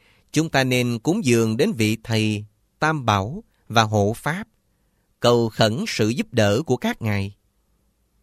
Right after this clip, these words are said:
Có nói rằng, năm năng lực này là toàn bộ giáo lý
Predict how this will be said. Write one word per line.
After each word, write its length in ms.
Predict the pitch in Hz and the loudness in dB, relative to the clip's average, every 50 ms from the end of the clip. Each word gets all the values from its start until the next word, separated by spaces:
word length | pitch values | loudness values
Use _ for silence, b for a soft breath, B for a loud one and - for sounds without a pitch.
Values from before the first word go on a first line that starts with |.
| _ _ _ _ _ _ _ _ _ _ _ _ _ _ _ - | _ _ _ _ _ _ _ _ _ _ _ _ _ _ _ 2
Có 140 | 135 147 175 | 2 2 4
nói 240 | 160 147 175 233 220 | 2 0 -2 -2 -4
rằng, 360 | - 117 104 98 98 92 92 - _ _ _ _ _ _ _ - | -4 -4 -4 -4 -6 -8 -10 -14 _ _ _ _ _ _ _ -4
năm 340 | 131 147 160 175 175 170 170 | -2 0 0 0 0 0 -2
năng 200 | 180 180 180 151 | -2 -2 0 0
lực 180 | 120 113 - | 0 0 0
này 380 | 110 113 113 113 113 110 110 - | 0 0 0 2 2 0 -2 -2
là 140 | 101 113 113 - _ | -2 -2 -4 -4 _
toàn 360 | - 120 120 120 117 113 110 110 | -2 0 2 2 0 0 0 0
bộ 220 | 107 104 107 117 | 2 2 2 0
giáo 260 | 120 123 127 139 147 | 0 -2 -2 -2 -2
lý 360 | 147 143 143 147 185 233 233 | -2 -2 -2 -2 -4 -6 -8